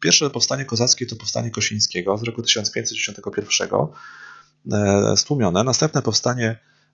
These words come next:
e, Semena Nalewajki, e, również, e, stłumione. E, później, e, ba-, waż-, ważnym atamanem został Piotr,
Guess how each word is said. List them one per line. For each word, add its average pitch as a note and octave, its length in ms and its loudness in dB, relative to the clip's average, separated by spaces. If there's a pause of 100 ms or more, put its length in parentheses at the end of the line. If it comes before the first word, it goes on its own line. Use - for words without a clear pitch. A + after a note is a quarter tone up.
e, G#2 80 -2
Semena A2+ 600 4
Nalewajki, G#2+ 920 2 (140)
e, G#2 320 -6
również, A#2+ 520 2
e, G2+ 380 -2
stłumione. G2+ 600 0 (1000)
E, G2 400 4
później, D3 520 2
e, G#2 360 2
ba-, G#2+ 240 0
waż-, B2 280 0
ważnym C3 280 0
atamanem A#2+ 380 0
został A#2 240 -2
Piotr, B2 380 2